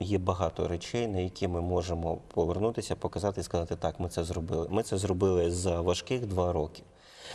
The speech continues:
Одна з таких основних фундаментальних речей, які формують державу, це є Збройні Сили. Збройні Сили, е, трансформувалися, е, під час цієї війни.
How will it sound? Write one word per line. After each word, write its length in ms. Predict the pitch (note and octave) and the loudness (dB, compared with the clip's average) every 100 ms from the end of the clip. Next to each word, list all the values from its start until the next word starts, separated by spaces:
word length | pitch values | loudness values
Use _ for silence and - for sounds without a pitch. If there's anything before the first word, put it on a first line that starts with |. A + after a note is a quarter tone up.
| - - | -16 0
Одна 280 | G2 A#2 E3+ | 2 4 2
з 60 | - | 0
таких 460 | B2 B2+ A2+ - - - | 0 0 0 -2 -2 0
основних 480 | - F#2+ - G#2+ G#2+ | 0 -2 0 0 0
фундаментальних 1000 | - F2+ F#2 G2+ G2 F#2+ E2+ D#2+ D2+ - - | 0 2 2 2 2 2 2 0 -4 -6 -2
речей, 420 | F2 F2 - F2+ | 0 0 2 2
які 220 | D#2+ - | 2 0
формують 460 | - F2+ F2 E2 E2 | 0 0 2 0 0
державу, 480 | G2+ A#2 C#3+ E3+ A#2+ | -2 0 0 0 -2
це 180 | - | -2
є 400 | G2+ G2 A2 A#2 | -4 -2 0 0
Збройні 460 | G2 F#2 F2+ F#2 F2 | -2 0 0 2 -2
Сили. 380 | - D#2+ D2+ E2+ - - - - - - | -2 -4 -4 -6 -12 -20 -20 -20 -20 -10
Збройні 400 | - G2+ C3+ D3 | -4 0 2 2
Сили, 580 | C#3+ - C#3 C#3 G#2 F#2 F#2 | -2 0 2 4 4 4 2
е, 160 | E2+ | 0
трансформувалися, 1080 | E2 A2 - G#2+ G#2 G2+ F2 E2 D2+ - D#2+ | 0 -2 -2 0 2 4 4 4 0 -2 -2
е, 220 | E2 F2 E2 | -2 -4 -4
під 180 | F2 - | -6 -2
час 240 | G#2+ G#2 | -2 -2
цієї 420 | - E2+ F2 F2 | -4 0 0 0
війни. 340 | F2 E2+ E2 | 0 0 0